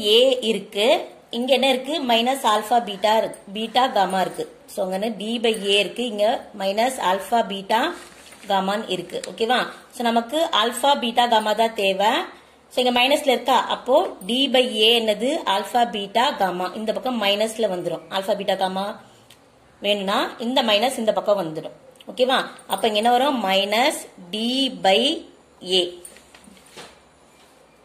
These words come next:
ஓகேவா? ஓகே.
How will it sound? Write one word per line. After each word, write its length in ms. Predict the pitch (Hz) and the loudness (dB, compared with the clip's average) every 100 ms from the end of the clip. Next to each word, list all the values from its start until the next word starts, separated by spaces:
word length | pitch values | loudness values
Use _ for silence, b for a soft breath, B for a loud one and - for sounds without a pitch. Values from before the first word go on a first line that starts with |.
| _ _ _ _ b b b b - | _ _ _ _ b b b b -10
ஓகேவா? 460 | 214 269 294 196 - - - - | 2 4 4 0 -2 -16 -20 -12
ஓகே. 420 | - - - - | -10 -10 -12 -14